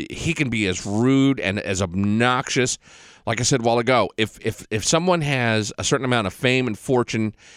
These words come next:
and, um, you know, th-, they can get away with a lot,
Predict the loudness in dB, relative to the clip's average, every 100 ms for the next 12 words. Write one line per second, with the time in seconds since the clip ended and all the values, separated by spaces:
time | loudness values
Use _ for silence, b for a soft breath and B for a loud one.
0 | B B _ 0 0 2 2 2 0 -4
1 | -8 _ -2 -2 -2 -8 -14 -14 -14 -6
2 | 0 0 0 -2 -2 0 0 2 0 0
3 | -4 -6 -12 _ 0 2 2 0 -2 -2
4 | -4 -8 -12